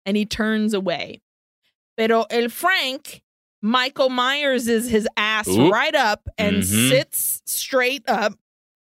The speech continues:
Speaker 1: And Victor does the classic, "My name is Victor," points at himself. "Me, it's me, me, Victor, you
Speaker 2: Mm-hmm.
Speaker 1: Frankenstein." <laughs> No, no, that's not true. "You monster," basically.
Speaker 2: Sure, sure.
Speaker 1: But he's like,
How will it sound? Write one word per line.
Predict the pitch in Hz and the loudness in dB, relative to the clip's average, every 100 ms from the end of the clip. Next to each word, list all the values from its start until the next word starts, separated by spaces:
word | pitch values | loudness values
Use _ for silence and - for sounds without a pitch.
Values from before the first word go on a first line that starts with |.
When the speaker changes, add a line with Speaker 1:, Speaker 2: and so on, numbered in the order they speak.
| - | -2
Speaker 1:
And | 226 | 0
Victor | 214 262 302 285 | 2 0 -2 0
does | 254 240 | 0 0
the | 233 | -4
classic, | - 262 226 233 - 233 220 - _ _ _ - | -2 0 0 -2 -2 -2 -2 -12 _ _ _ -4
"My | 208 269 392 | -2 0 0
name | 392 349 339 | -2 -2 -2
is | 302 | -2
Victor," | 226 339 - - 427 240 160 - _ _ - | -2 -2 -2 -2 0 0 -2 -8 _ _ -2
points | 254 247 311 | 2 2 2
at | 247 | 0
himself. | 247 - 226 220 220 | 0 0 2 2 -2
"Me, | 247 294 370 | -6 -4 -2
it's | 302 - | -4 -2
me, | 269 320 240 | -2 -2 -2
me, | 311 359 | -2 0
Victor, | 285 370 - 254 208 | 0 -2 0 0 2
you | 208 254 | 0 0
Speaker 2:
Mm-hmm. | 254 | 0
Speaker 1:
Frankenstein." | 262 226 - 277 - - 208 226 262 196 - - | 0 2 2 0 -4 -4 -2 0 0 0 2 0
<laughs> | - | 2
No, | 277 | 2
no, | 285 254 | 4 4
that's | 240 277 | 2 2
not | 269 | 0
true. | 262 196 | 0 0
"You | 202 277 | 2 2
monster," | 277 277 415 220 190 | 2 0 -2 -4 -2
basically. | 180 190 220 | -4 -4 -4
Speaker 2:
Sure, | - 101 95 | 0 0 0
sure. | 101 92 | 0 0
Speaker 1:
But | - 131 | -2 -2
he's | 226 | -2
like, | 233 | -4